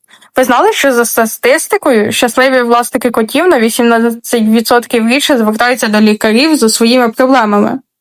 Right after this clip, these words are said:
Тепер знаєте. Пухнасті ліки допомагають з хворобами серця, судинної системи, відхиленнями в роботі нирок та печінки, Г R V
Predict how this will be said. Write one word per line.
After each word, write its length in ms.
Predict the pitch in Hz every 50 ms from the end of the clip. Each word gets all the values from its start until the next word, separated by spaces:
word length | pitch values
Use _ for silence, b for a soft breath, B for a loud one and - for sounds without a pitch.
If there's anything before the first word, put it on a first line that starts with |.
| _ _
Тепер 280 | - 220 226 254 339 294
знаєте. 440 | 247 220 196 202 208 208 - - 262 - _ _ _ _ _ _ B B B B B B B B B B
Пухнасті 640 | 269 - - 294 285 285 294 311 302 - - 285
ліки 300 | 254 247 311 339 - 349
допомагають 600 | 233 240 220 240 240 233 226 240 254 269 294 269 -
з 80 | -
хворобами 600 | - - 240 240 254 285 311 302 285 247 233 226
серця, 640 | 220 - - 233 233 247 247 240 233 - 233 226 220 - _ _ _ _ _
судинної 520 | - 254 240 226 254 269 285 277 269 269
системи, 640 | 262 - 262 240 - - 214 214 214 214 214 254 262 - _ _ _ _ _ b b b b b b b b b b -
відхиленнями 640 | 262 - - 311 339 370 359 320 277 247 240 233 233
в 160 | 226 226 233
роботі 420 | 233 226 220 262 285 277 - 247 220
нирок 400 | 214 233 254 262 254 233 233 233
та 100 | 262 254
печінки, 640 | 254 269 247 - - 240 226 226 214 - 214 226 226
Г 200 | 226 247 254 269
R 80 | 262 269
V 140 | 285 349